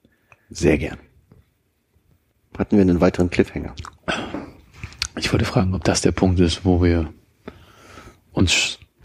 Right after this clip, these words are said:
Speaker 2: zur Abwechslung einfach auch mal früh in die Nacht verabschieden.
Speaker 1: Und wollt Schluss machen?
Speaker 2: Nein.
Speaker 1: <laughs> Doch.
Speaker 2: Äh, ja, nein, aber also, ist, was heißt, hat ja, ist ja keine Frage von wollen,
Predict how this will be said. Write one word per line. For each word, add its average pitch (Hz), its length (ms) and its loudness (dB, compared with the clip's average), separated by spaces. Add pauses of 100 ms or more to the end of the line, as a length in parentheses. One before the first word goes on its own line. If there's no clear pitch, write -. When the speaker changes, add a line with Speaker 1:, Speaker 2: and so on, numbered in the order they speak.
(440)
Speaker 2:
zur - 160 0
Abwechslung - 300 0
einfach 101 180 0
auch 101 100 0
mal 104 160 -2
früh 143 280 2
in 117 80 0
die 95 60 2
Nacht 87 260 -4
verabschieden. - 420 -6 (220)
Speaker 1:
Und 113 160 2
wollt 113 140 6
Schluss - 220 0
machen? 110 220 2 (1400)
Speaker 2:
Nein. 85 340 -2 (680)
Speaker 1:
<laughs> 139 880 0
Doch. - 340 0 (500)
Speaker 2:
Äh, - 140 -4
ja, 143 320 0 (200)
nein, 127 380 2
aber 104 260 2
also, 107 160 0
ist, 98 240 -6
was 95 100 -6
heißt, 92 220 -6
hat 95 160 -12
ja, 90 120 -6
ist - 160 -12
ja 98 60 -6
keine 95 180 -6
Frage 95 280 0
von 92 300 -2
wollen, 107 500 2